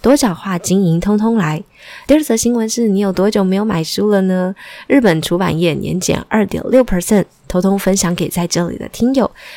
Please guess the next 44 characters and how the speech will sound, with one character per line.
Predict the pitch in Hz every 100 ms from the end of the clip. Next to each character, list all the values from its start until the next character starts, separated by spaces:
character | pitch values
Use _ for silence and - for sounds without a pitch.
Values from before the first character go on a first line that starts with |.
| -
希 | -
望 | 302 320
在 | 285
这 | 277 254
里 | 196
的 | 165
听 | 160 196
友 | 208 175
今 | - 196
天 | 202 202
也 | -
有 | 196 165
所 | 196 -
收 | - - 180
获。 | 185 - 185 -
相 | - 214
关 | 233 269
的 | 254
节 | 208
目 | 226 247
资 | 240
讯 | 247 269 202
也 | -
可 | -
以 | 180
多 | 202
加 | 220 233
利 | 247
用 | 233
我 | 180
们 | 165
节 | 160 180
目 | 247 277
下 | 254 254
方 | 226 247
的 | 247
show | 226 - 233
notes | 240 - - -
资 | -
讯 | 214 233
栏 | 196
的 | 180
连 | 170 165
结， | 185 185